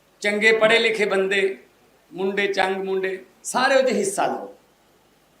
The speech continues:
ਸਰਪ-, ਸਰਪੰਚੀ ਦੀ ਡਾਇਰੈਕਟ ਚੋਣ ਹੋਊਗੀ, ਮੈਂਬਰਾਂ ਦੀ ਅਲੱਗ-ਅਲੱਗ ਹੋਊਗੀ। ਤੇ ਕਿਸੇ ਚੋਣ ਨਿਸ਼ਾਨ ਤੇ, ਕਿਸੇ ਪਾਰਟੀ ਦੇ ਚੋਣ ਨਿਸ਼ਾਨ ਤੇ ਨਹੀਂ ਲੜ ਸਕਦੇ। ਉਹਦੇ ਨਾਲ ਰੌਲਾ ਪੈ ਜਾਂਦਾ, ਲੜਾਈ ਹੋ ਜਾਂਦੀ ਹੈ, ਧੜੇ ਬਣ ਜਾਂਦੇ ਆ।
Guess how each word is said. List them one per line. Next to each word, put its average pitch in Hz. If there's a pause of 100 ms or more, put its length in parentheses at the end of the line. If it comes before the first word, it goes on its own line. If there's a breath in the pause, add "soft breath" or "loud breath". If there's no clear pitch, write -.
(200)
ਸਰਪ-, -
ਸਰਪੰਚੀ 214
ਦੀ 247
ਡਾਇਰੈਕਟ 190 (160)
ਚੋਣ 214
ਹੋਊਗੀ, 240 (540)
ਮੈਂਬਰਾਂ 202
ਦੀ 226
ਅਲੱਗ-ਅਲੱਗ 170
ਹੋਊਗੀ। 143 (1300)
ਤੇ 170 (1400)
ਕਿਸੇ 202
ਚੋਣ 226
ਨਿਸ਼ਾਨ 247
ਤੇ, 247
ਕਿਸੇ 247
ਪਾਰਟੀ 226
ਦੇ 233
ਚੋਣ 214
ਨਿਸ਼ਾਨ 196
ਤੇ 208
ਨਹੀਂ 175
ਲੜ 131
ਸਕਦੇ। 127
ਉਹਦੇ 233
ਨਾਲ 247
ਰੌਲਾ 196
ਪੈ 196
ਜਾਂਦਾ, 151
ਲੜਾਈ 180
ਹੋ 165
ਜਾਂਦੀ 151
ਹੈ, 147
ਧੜੇ 208
ਬਣ 180
ਜਾਂਦੇ 151
ਆ। -